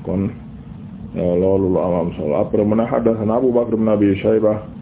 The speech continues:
wa ibn al-Muthanna an Muhammad ibn Ja'far an Shu'ba an Mansur. Ha, beneen càllale. Après mu ne wa haddathana ibn Numayr, beneen sëriñam, Muhammad ibn Numayr ibn Abdillah, Muhammad ibn Abdillah boobu ibn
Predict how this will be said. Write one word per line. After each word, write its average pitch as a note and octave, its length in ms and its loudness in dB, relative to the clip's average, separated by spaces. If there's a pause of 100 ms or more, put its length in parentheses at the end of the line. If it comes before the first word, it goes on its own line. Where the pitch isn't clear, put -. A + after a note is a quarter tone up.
(360)
wa G#2 100 4
ibn A#2+ 140 4
al-Muthanna A2 720 4
an G#2+ 80 0
Muhammad G#2+ 420 2
ibn G#2 160 2 (100)
Ja'far G2+ 360 2
an G2 160 2
Shu'ba G2 340 0
an F#2 80 0
Mansur. E2+ 480 -4 (160)
Ha, G2+ 320 -2
beneen G#2 320 0
càllale. F2+ 360 0 (680)
Après G3+ 400 0
mu B2+ 100 0
ne B2+ 80 2
wa A2 160 4
haddathana G#2 960 2 (460)
ibn B2 140 2 (160)
Numayr, G2+ 380 4
beneen A2+ 320 2
sëriñam, G#2 420 4 (180)
Muhammad G2+ 440 0
ibn F#2 140 0
Numayr F2+ 500 0 (140)
ibn F#2 160 -4
Abdillah, E2 520 -2 (600)
Muhammad A2 320 2
ibn A#2+ 180 4
Abdillah F#2 480 0
boobu F2 240 -2
ibn G#2 80 0